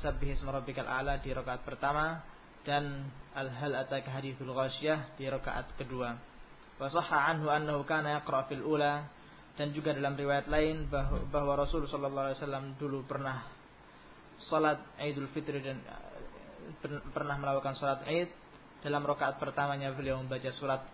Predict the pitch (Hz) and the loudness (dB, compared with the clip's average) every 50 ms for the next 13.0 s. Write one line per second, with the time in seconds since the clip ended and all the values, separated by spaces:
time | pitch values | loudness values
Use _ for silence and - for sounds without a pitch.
0 | - - 151 156 156 156 151 - - - - - - - - - 143 139 143 139 | 2 4 6 8 6 6 4 2 -8 -14 -16 -18 -18 -16 -10 -4 -4 -4 -4 -4
1 | 135 127 143 135 135 135 131 139 135 - 139 135 135 - - 139 - - 143 143 | -6 -4 -2 -2 -2 0 0 0 2 4 4 4 2 2 -2 -2 0 0 2 2
2 | 143 143 143 139 143 135 - - 131 123 131 131 139 139 131 127 127 127 120 135 | 2 2 2 0 -2 -6 -8 -8 -4 0 0 0 0 0 -2 -2 -4 -2 -2 -2
3 | 127 - 135 135 147 - - - - - - - - - - - - - 139 135 | -4 -2 0 2 2 2 2 0 -6 -16 -20 -20 -20 -20 -20 -16 -8 -4 -4 -4
4 | 131 - 156 151 151 139 131 123 123 117 - - - 143 - - - 139 135 131 | 0 4 4 4 6 4 2 0 -2 -4 -6 -6 -6 -10 -12 -8 -8 -6 -6 -4
5 | 123 127 123 131 131 - - - 147 139 123 131 143 147 143 - - - - - | -6 -6 -8 -8 -6 -6 -4 -2 -2 0 0 0 0 -2 -2 -8 -10 -10 -8 -8
6 | - 120 - - - 139 139 135 127 131 123 - 127 - - - 160 147 127 123 | -8 -6 -6 -4 -4 -2 -2 -2 -2 -4 -6 -6 -10 -10 -6 -2 0 0 0 0
7 | 127 131 127 - 160 165 175 170 151 135 131 127 131 - - 143 135 - - 127 | 0 -2 -4 -6 -6 -6 -6 -8 -6 -6 -6 -6 -6 -4 -4 -6 -4 -4 -4 -4
8 | 123 127 127 127 123 123 123 123 131 135 - - - - - - - - - - | -4 -2 -4 -4 -4 -4 -6 -6 -8 -10 -14 -18 -20 -20 -20 -20 -20 -20 -20 -18
9 | - - 127 123 135 135 127 127 127 135 139 143 151 156 - - - - - - | -12 -10 -8 -6 -2 -2 -2 -2 0 0 0 0 -2 -4 -8 -12 -16 -18 -18 -20
10 | - - - - - - - - - - 131 117 139 135 131 123 135 131 127 - | -20 -20 -20 -20 -20 -20 -20 -14 -10 -8 -2 0 2 2 2 2 0 -4 -4 -2
11 | 139 139 147 151 147 - - - - - - - - - - - - - - 127 | 2 4 4 4 2 0 -12 -18 -20 -20 -20 -20 -20 -20 -20 -20 -18 -14 -12 -8
12 | 120 131 135 131 127 127 127 131 - 143 135 - - 143 139 139 139 135 - | -4 -2 -2 0 0 0 -2 0 2 0 0 0 -2 0 2 2 2 0 -2